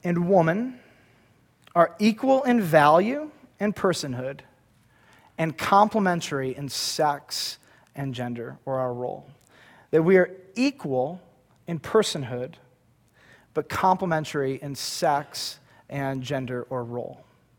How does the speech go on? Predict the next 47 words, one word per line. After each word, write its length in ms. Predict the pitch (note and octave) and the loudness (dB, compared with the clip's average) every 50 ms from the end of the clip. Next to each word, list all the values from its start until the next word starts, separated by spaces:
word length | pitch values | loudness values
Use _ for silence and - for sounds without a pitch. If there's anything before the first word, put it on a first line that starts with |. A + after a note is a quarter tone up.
| _ _ _ _ | _ _ _ _
Sound 180 | - C#3+ C#3 C3+ | -10 -8 -4 -2
good? 180 | C#3+ D#3 E3+ - - - - - - - - - - | -2 -4 -4 -6 -12 -20 -20 -20 -20 -20 -14 -2 2
Now, 140 | E3 E3 | 2 2
some 180 | D#3 - G3 G#3 | 4 4 4 2
of 100 | G#3+ F3 | 4 4
you, 160 | F#3+ F#3 F#3 | 4 4 4
before 260 | F3 E3 - - F#3 | 4 2 0 0 2
we 100 | F3 E3 | 2 2
read 200 | D#3 D#3 D#3 D3 | 2 2 0 0
this, 180 | D3 E3 D#3+ - | -2 -2 -2 -2
you're 120 | D#3 D#3 | -4 -4
gonna 120 | D3 E3 D3 | -2 -2 -2
ask 300 | C#3 C#3 C#3 - - - | -2 -2 -4 -4 -6 -8
me, 200 | C#3+ C3 C3 C3 - - | -8 -8 -8 -10 -12 -14
"Why 1000 | C#3 B2+ B2+ C3 C3+ C#3+ D3+ D#3+ E3 E3+ E3+ E3+ E3+ E3+ E3+ F3 F3 F3 E3+ F3 - _ _ _ _ _ - | -14 -10 0 4 6 8 10 10 10 8 8 6 4 2 0 -2 -6 -8 -10 -14 -18 _ _ _ _ _ -8
do 180 | C3+ D3 C#3+ C#3 | -6 -4 -2 0
I 140 | C3 B2+ | 0 -2
care 760 | A#2+ - - - - C#3+ B2+ B2 A#2+ A#2+ A#2+ A#2 A#2+ A#2+ A2+ - _ _ _ _ _ _ _ - | -4 -6 -10 -10 -6 -4 -4 -4 -2 -4 -4 -4 -6 -8 -10 -14 _ _ _ _ _ _ _ -6
about 300 | C3+ B2 B2+ A#2 A2 - | -2 2 2 2 0 0
this? 300 | G#2 A2 - - - - _ _ _ _ | -6 -14 -16 -16 -18 -20 _ _ _ _
I'm 160 | - B2+ C3+ D#3+ | -6 -4 -2 0
a 40 | |
dude, 520 | D#3+ D#3+ E3 D#3+ D#3+ D#3 D#3 D3+ C#3+ D3 - _ _ _ _ _ _ _ _ | 2 2 4 4 2 2 0 -2 -4 -8 -12 _ _ _ _ _ _ _ _
I'm 140 | - B2 C#3 | -10 -8 -8
a 60 | D#3 | -8
chick, 380 | - - E3+ D#3 D#3 D3 D3 - - - - _ _ _ _ _ - | -2 0 2 4 4 2 2 -2 -8 -20 -20 _ _ _ _ _ -14
I'm 100 | C#3 C3 | -14 -12
totally 400 | - - D3+ D3 D3+ D#3+ E3 D#3 | -6 -4 -2 0 0 0 0 2
comfortable, 580 | - D#3+ D3+ C#3 D3 D3 C#3 D3+ D3 C#3+ C#3+ | 2 0 0 0 -4 -4 -2 0 2 2 0
this 180 | C3 C#3 C3 D3 | 0 -4 -6 -8
is 120 | C#3+ B2 | -8 -2
irrelevant 400 | D3 E3 E3+ E3 D#3+ C#3+ C#3 B2 | 6 8 10 10 10 8 2 -4
for 80 | - C3 | -10 -12
me." 200 | A#2+ A#2+ - - _ _ _ _ _ _ - _ _ | -12 -12 -14 -18 _ _ _ _ _ _ -20 _ _
I'm 80 | - C#3 | -8 -6
gonna 100 | C3+ C3+ | -6 -4
give 100 | C#3 B2+ | -4 -4
you 80 | C3+ | -4
one 180 | C3 C#3+ D3+ D3+ | -2 -2 -2 0
quick 220 | - F#3+ E3+ - | 0 -2 -2 0
reason, 260 | D#3+ D3+ D3 C3+ D3 | -2 -4 -4 -4 -6
then 100 | C#3+ C3+ | -8 -8
we're 100 | C3 C3 | -8 -8
gonna 100 | C3 C3 | -8 -6
go 160 | A#2+ C#3+ C3+ C3 | -4 -4 -4 -4
into 140 | B2+ A#2+ | -4 -8
this. 340 | A2+ A#2+ - - - - - | -10 -12 -14 -16 -18 -20 -20